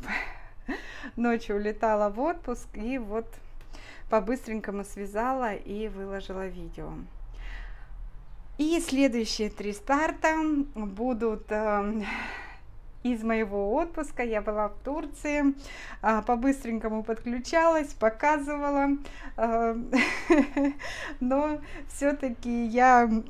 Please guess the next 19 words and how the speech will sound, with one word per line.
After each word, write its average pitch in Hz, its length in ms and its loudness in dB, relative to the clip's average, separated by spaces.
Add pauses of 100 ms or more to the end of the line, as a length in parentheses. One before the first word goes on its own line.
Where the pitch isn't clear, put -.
(720)
хоть 262 300 2
маленькие, 262 720 4
но 233 260 -2
я 226 260 0
связала 277 840 0 (140)
и, 269 400 -2 (460)
э, - 100 -6
успела 233 600 0
вовремя 226 720 -2 (140)
выложить 220 520 -4
маленькие 202 520 -2
отчетики. 190 680 -4 (1300)
Так, 185 160 -8 (420)
десятый 269 560 0
старт. 220 380 -2 (640)
А, 214 240 -2
я 254 320 2
наугад, 240 600 2
э, 196 360 -4